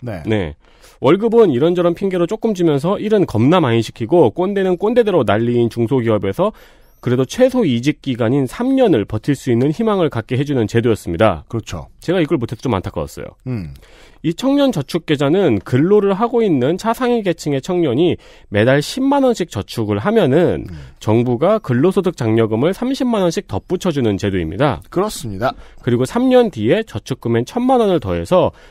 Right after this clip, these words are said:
Speaker 2: 천사백사십만 원을 돌려주는 제도입니다.
Speaker 1: 네.
Speaker 2: 내일 채움 공제의 경우에는 정규직만 신청이 가능했는데요.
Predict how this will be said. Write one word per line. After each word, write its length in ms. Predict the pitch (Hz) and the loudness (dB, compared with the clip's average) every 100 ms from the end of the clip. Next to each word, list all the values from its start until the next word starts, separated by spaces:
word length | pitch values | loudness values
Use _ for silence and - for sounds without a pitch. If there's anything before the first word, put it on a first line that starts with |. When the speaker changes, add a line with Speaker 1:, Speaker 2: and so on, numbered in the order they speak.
| - | -20
Speaker 2:
천사백사십만 1000 | - 226 220 214 196 - 240 - 247 185 | -4 -2 0 -2 -4 -4 -4 -2 -2 0
원을 200 | 123 131 | 2 0
돌려주는 480 | 190 113 104 104 156 | 0 0 0 0 -2
제도입니다. 600 | 147 104 104 73 101 90 - - | 0 0 0 -2 -2 -2 -6 -16
Speaker 1:
네. 100 | 101 85 73 67 - - _ - - - - - | -12 -12 -12 -16 -20 -20 _ -20 -20 -20 -20 0
Speaker 2:
내일 260 | 143 214 | 4 4
채움 340 | 233 240 226 196 | 4 2 2 2
공제의 460 | 147 139 147 147 | 2 2 2 0
경우에는 800 | 110 95 101 101 98 98 175 123 | 0 0 2 2 0 0 0 0
정규직만 640 | 85 107 139 220 233 190 143 | -2 0 0 0 0 0 0
신청이 380 | 170 175 147 | -2 -4 -4
가능했는데요. 840 | 110 92 95 90 82 92 180 120 | -4 -4 -4 -4 -6 -2 -2 -2